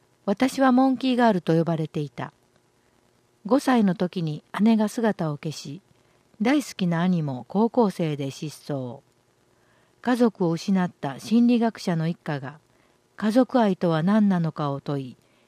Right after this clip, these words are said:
絆を取り戻そうとする許しの物語。戦友たちの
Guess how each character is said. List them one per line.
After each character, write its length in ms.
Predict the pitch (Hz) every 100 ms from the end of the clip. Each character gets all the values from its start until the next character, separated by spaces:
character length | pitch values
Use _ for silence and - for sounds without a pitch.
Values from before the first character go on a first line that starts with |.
| -
絆 420 | - 202 240 240
を 60 | 220
取 220 | 233 220
り 40 |
戻 280 | 220 220 214
そ 180 | 196 214
う 60 | 175
と 120 | 147
す 160 | -
る 240 | 147 135 - -
許 240 | 185 208
し 140 | 220 226
の 120 | 214
物 260 | 196 185
語。 100 | 165 156 120 110 - _ _ _ _ _ _ _ _ _ _ _ _ _ _ _ _ _ _ _ _ _ _ _ _ _ _ _ _ _ _
戦 360 | - 269 285 294
友 240 | 294 277
た 140 | 247 196
ち 180 | - 175
の 240 | 156 147